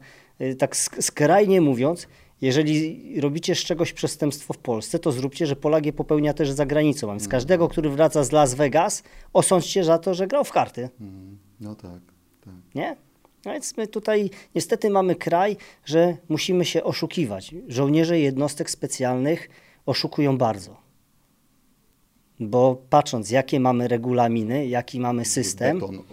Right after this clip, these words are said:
Speaker 2: tutaj jakoś
Speaker 1: znaczy, nie,
Speaker 2: przejść,
Speaker 1: nie, nie ch-, nie
Speaker 2: oszukać.
Speaker 1: chcę mówić, ale w-, nie chcę iść w stronę wojskowości takiej konwencjonalnej.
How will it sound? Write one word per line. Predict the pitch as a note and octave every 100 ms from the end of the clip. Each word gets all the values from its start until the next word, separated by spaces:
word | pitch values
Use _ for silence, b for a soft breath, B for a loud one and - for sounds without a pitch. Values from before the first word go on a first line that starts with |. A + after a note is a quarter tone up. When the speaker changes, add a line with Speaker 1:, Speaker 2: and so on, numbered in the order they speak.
| -
Speaker 2:
tutaj | G2+ F2+ F2+
jakoś | F#2 - -
Speaker 1:
znaczy, | B3 -
nie, | A#3+
Speaker 2:
przejść, | A#3 A#3
Speaker 1:
nie, | A#3+ A#3+
nie | A#3
ch-, |
nie | F#3+
Speaker 2:
oszukać. | A#3+ A#3
Speaker 1:
chcę | -
mówić, | A#3 F#3 B2
ale | C#3+ D#3 D#3+
w-, | D3 D3 C#3 F#3 F3 F#3+ F#3+ G3+ G3+
nie | F#3+ F#3+
chcę | F#3+ G3
iść | F#3 -
w | -
stronę | - G3 F#3+ F3+
wojskowości | F#3 E3 - G3+ G3 E3 - D#3+ D3+
takiej | D#3 D3+ D3+ D3 C#3+
konwencjonalnej. | C#3+ D#3 D3+ D3 D#3 F3 D3+ D3